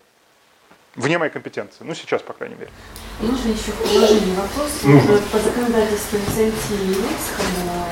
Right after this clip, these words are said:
Speaker 2: указано, что молодое за годы, старое там более года. Есть ли какие-то упоминания, сколько вот лет там, по максимуму, или, там, пять лет выдержанное, там, семь?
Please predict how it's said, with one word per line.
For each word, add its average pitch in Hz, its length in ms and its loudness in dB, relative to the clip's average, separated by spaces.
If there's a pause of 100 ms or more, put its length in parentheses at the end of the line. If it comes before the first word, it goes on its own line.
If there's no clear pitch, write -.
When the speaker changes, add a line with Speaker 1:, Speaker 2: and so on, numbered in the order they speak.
(360)
Speaker 2:
указано, 190 400 2
что 196 240 -2 (560)
молодое 220 760 2 (200)
за 208 100 4
годы, 185 400 -2 (220)
старое 254 440 0
там 185 180 -4
более 190 320 2
года. 185 320 -4
Есть 233 280 -6
ли 269 60 -6 (100)
какие-то 220 280 -2
упоминания, 208 640 0 (100)
сколько - 180 -6 (140)
вот - 480 -6
лет 196 160 -2 (260)
там, 165 100 -8 (120)
по 180 140 -4
максимуму, 202 480 -4 (180)
или, 165 180 -8
там, 226 180 -4 (100)
пять 202 320 -2
лет 175 140 -4 (100)
выдержанное, 165 500 -8
там, 147 220 -12 (200)
семь? 202 140 -6